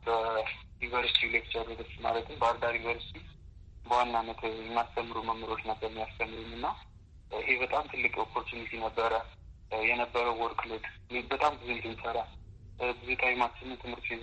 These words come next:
ትምህርታችን ላይ እንጌጅ እንድናደርግ፣ ከዛ ተጨማሪ ደግሞ የምንሰራቸውን እያንዳንዱን ነገሮችን ትምህርት ቤቱ በቅርቡ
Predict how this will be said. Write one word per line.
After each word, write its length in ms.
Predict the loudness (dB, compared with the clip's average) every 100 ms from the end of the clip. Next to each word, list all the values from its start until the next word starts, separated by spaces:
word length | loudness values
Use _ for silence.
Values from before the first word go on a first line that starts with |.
| -8
ትምህርታችን 600 | -6 -2 0 0 -2 -2
ላይ 100 | -2
እንጌጅ 260 | -2 -6 -6
እንድናደርግ፣ 560 | -8 -6 -4 -2 -4 -6 -10 -14 -12 -12 -12 -2 0 2
ከዛ 180 | 2 2 2
ተጨማሪ 460 | 2 2 6 4 4
ደግሞ 260 | 0 -2 -2 0 0 -2 -6 -8 -14 -4
የምንሰራቸውን 800 | -2 -2 0 2 2 2 0 0 -6 -14 -14 -14 -16 -14 -14 0
እያንዳንዱን 540 | 4 6 6 2 2 -2
ነገሮችን 520 | 2 2 0 -2 -8 -10 -18 -18 -16 -12 -6 -4 -2
ትምህርት 320 | -2 -2 2
ቤቱ 200 | 2 4 0 -4 0
በቅርቡ 360 | 2 2 0